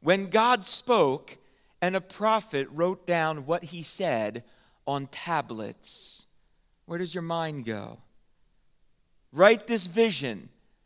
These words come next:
make it plain on tablets." And with this phrase, our imaginations are thrust backwards to Moses on Mount Sinai.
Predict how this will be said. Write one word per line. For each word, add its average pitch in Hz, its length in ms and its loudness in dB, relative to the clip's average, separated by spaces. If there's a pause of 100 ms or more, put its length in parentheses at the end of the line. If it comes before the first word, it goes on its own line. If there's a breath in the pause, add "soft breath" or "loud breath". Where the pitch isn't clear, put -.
(140)
make 185 260 2
it 190 160 0
plain 196 520 0
on 170 260 -4
tablets." 175 680 -2
And 165 120 -4
with 175 200 -6
this 196 200 0
phrase, 214 680 4
our 180 160 6
imaginations 190 1080 0 (360 loud breath)
are 160 160 4
thrust 185 560 0
backwards 143 760 0
to 165 120 -12
Moses 151 880 -8 (520)
on 127 180 -8
Mount 131 240 -4
Sinai. 123 720 -10